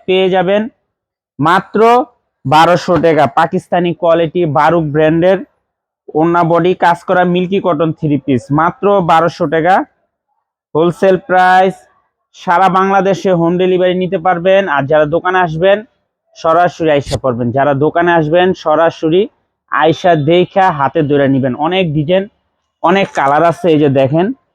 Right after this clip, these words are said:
এগুলার অনেক ডিজাইন আছে, আপনার দোকানে আসলে আরো ডিজাইন দেখে দেখে নিতে পারবেন। মানে এত মাল তো আর ভিডিওতে দেখাইতে পারি না, ভিডিও বড় হয়ে যায়। এই যে দেখেন ওড়না তো কাজ আছে খুবই সুন্দর, মাত্র বারোশো পাকিস্তানি কোয়ালিটি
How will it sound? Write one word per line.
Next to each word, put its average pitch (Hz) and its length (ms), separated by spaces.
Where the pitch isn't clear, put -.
এগুলার 226 320
অনেক 254 240
ডিজাইন 196 220
আছে, 175 200
আপনার 180 320
দোকানে 208 220
আসলে 196 220
আরো 180 160
ডিজাইন 190 300
দেখে 180 200
দেখে 160 300
নিতে 156 240
পারবেন। 151 300
মানে 135 120
এত 214 120
মাল 226 180
তো 233 80
আর 196 80
ভিডিওতে 202 300
দেখাইতে 175 380
পারি 180 220
না, 185 60
ভিডিও 160 200
বড় 160 220
হয়ে 151 260
যায়। 185 160
এই 147 120
যে 139 140
দেখেন 131 200
ওড়না 147 280
তো 139 80
কাজ 127 240
আছে 131 260
খুবই 196 200
সুন্দর, 214 340
মাত্র 190 360
বারোশো 208 380
পাকিস্তানি 202 540
কোয়ালিটি 185 460